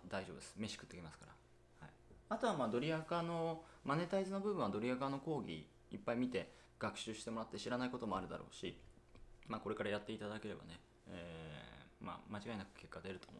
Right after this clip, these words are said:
うんで、ぜひ頑張っていきましょう。はい。ということで、えー、今回はですね、推薦動画ありがとうございました。あ、エスエスアイビップ認定って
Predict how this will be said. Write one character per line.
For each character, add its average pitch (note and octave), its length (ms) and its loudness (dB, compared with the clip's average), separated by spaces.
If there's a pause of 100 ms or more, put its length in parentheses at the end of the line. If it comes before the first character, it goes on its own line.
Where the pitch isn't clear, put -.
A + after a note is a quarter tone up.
う - 40 -16
ん - 20 -14
で、 - 140 -12 (400)
ぜ G#2 100 -6
ひ - 100 -12
頑 D#2 140 -6
張 D#2 60 -6
っ - 40 -12
て - 100 -14
い - 20 -12
き - 60 -14
ま - 100 -14
し - 80 -16
ょ - 20 -18 (880)
う。 A#2+ 40 6
は A#2+ 60 4
い。 - 60 -6 (160)
と E3 60 2
い F3+ 40 8
う E3 40 8
こ D3 100 6
と A2+ 100 2
で、 F#2+ 220 -2
え G#2+ 120 2
ー、 G#2 40 -2
今 A2 160 0
回 E2 160 0
は C#2 60 -6
で - 80 -10
す - 80 -4
ね、 A#2 120 0
推 G#2 240 -2
薦 F2+ 280 -2
動 E2 200 -2
画 - 200 -6 (360)
あ - 60 2
り - 80 -2
が - 80 -2
と - 80 -10
う - 60 -10
ご - 40 -12
ざ - 100 -12
い - 60 -16
ま - 60 -16
し - 80 -14
た。 - 80 -16 (1500)
あ、 - 160 4
エ C#3 100 6
ス F3 160 4
エ A3 140 8
ス F#3 420 4
ア E3 60 8
イ D#3+ 120 4
ビ E3 120 0
ッ F3 100 -4
プ A3 100 0
認 B2+ 240 4
定 C3+ 100 4
っ - 20 0
て - 60 -4